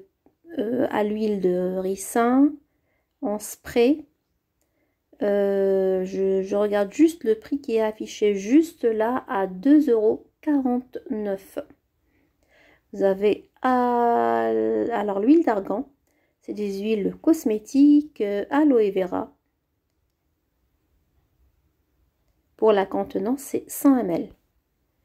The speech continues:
Et je continue cette petite balade avec vous, euh, très, très, très, euh,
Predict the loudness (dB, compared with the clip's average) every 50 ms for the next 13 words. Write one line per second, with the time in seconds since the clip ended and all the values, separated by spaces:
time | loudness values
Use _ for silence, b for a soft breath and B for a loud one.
0 | _ _ _ _ _ _ _ _ _ _ _ _ _ _ _ _ _ 4 6 6
1 | 6 6 6 6 6 6 6 4 4 4 4 2 0 0 2 2 0 0 -2 -2
2 | -2 -4 _ -6 -6 -6 -2 4 6 6 6 4 2 -2 0 2 2 2 0 -2
3 | 0 4 4 4 6 4 2 0 -2 -4 -6 -8 -4 -2 -2 -2 -2 -4 -4 -2
4 | 0 0 2 2 0 0 -2 -4 -14 -10 -4 0 0 2 4 4 2 2 0 -6
5 | -10 -2 2 4 4 4 2 0 -6 0 2 2 2 2 0 -2 0 2 4 4
6 | 6 4 4 4 4 4 2 2